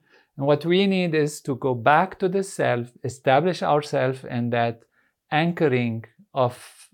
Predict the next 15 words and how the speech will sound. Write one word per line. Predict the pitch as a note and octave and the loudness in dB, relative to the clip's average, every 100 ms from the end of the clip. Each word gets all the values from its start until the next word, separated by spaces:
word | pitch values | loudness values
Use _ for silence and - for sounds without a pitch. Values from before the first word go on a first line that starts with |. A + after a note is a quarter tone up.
| - | -12
life, | A#2+ C3 B2 C3+ G3+ - - _ _ - _ _ | 0 4 4 4 0 -4 -20 _ _ -20 _ _
and | D3 D3 B2+ | -2 0 2
then | E3 A3 A#3 E3+ D3+ - | 4 6 4 2 -2 -6
we | D3 D3+ | -2 0
have | D3 F#3 D3+ - | 2 0 0 -2
the | C3+ | -4
full | - - G#3 G3+ E3 | -4 2 4 4 2
field | - - G3 F3+ C#3+ B2+ | -6 -10 0 2 2 -2
of | B2+ - | -6 -2
possibilities | C3 B2+ C3+ B2+ A#2+ A#2 A#2+ A2+ | 0 0 -2 -2 -2 -2 -6 -6
available | A#2 A#2+ E3 G3 D#3+ D3 | -4 0 2 2 0 -2
to | C#3+ D3 | 0 2
us | C#3 C#3 - | 2 2 -4
to | D3 | -6
enjoy, | C#3 C#3 C#3+ C4 G3+ A#2 | -4 -4 2 4 4 2